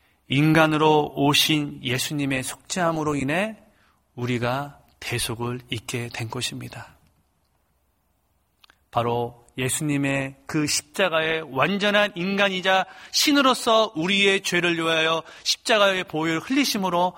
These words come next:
우리가 하나님의 자녀가 된 것이죠. 여러분, 이제 우리 차례입니다.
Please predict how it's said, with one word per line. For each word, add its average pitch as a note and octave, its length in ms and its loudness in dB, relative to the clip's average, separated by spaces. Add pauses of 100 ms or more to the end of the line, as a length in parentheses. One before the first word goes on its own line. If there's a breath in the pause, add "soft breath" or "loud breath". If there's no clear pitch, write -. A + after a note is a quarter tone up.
(280 loud breath)
우리가 C3+ 640 -2 (120)
하나님의 C#3 720 -8
자녀가 A#2+ 420 -4
된 A#2+ 200 -8
것이죠. - 400 -10 (2500)
여러분, C#3 260 0
이제 C3 160 0
우리 C3 200 -2
차례입니다. B2+ 640 -8